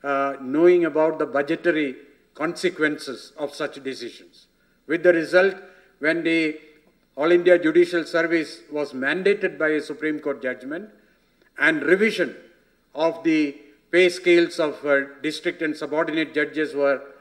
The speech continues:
directed by judicial decision, no state was willing to implement it. Even the center could not, uh,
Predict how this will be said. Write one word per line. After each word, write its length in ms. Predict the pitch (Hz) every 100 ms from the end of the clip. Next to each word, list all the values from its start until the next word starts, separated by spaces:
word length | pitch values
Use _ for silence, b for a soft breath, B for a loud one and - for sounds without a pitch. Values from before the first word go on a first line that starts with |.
| b b -
directed 540 | 135 147 185 190 185
by 180 | 165 160
judicial 480 | 151 151 156 143 139
decision, 560 | 131 131 135 156 180 - b b -
no 200 | 135 180
state 360 | - 185 214
was 200 | 208 160
willing 300 | 160 170 175
to 100 | 175
implement 520 | 165 190 226 175 117 -
it. 160 | - _ _ _ _ _ _ _ _ _
Even 280 | 135 147 165
the 80 | 165
center 600 | 180 180 202 185 - - - - _ _ _
could 160 | 160 143
not, 420 | 156 165 - 156
uh, 300 | 143 135